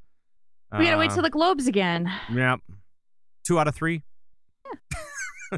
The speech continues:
Speaker 2: <laughs> Best two out of three.
Speaker 1: <laughs> We're gonna be here for a while.
Speaker 2: <laughs>
Speaker 1: <laughs>
Speaker 2: And then it'll be best three out of five.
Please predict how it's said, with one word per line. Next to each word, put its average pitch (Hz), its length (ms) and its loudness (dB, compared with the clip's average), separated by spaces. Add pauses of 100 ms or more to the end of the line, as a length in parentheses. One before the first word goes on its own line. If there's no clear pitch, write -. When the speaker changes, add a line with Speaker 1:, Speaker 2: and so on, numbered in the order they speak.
(160)
Speaker 2:
<laughs> - 120 -14
Best 165 240 0
two 190 100 4
out 165 100 4
of 160 80 0
three. 156 260 -4 (280)
Speaker 1:
<laughs> 302 340 2
We're 269 120 2
gonna 254 180 2
be 233 120 -2
here 208 140 2
for 196 180 0
a 185 60 2
while. 165 300 2 (320)
Speaker 2:
<laughs> - 0 -
Speaker 1:
<laughs> 320 1600 0
Speaker 2:
And 143 80 2
then 160 100 4
it'll 160 140 4
be 147 120 2
best 143 280 0
three 147 140 2
out 135 100 4
of 127 60 -4
five. 107 340 0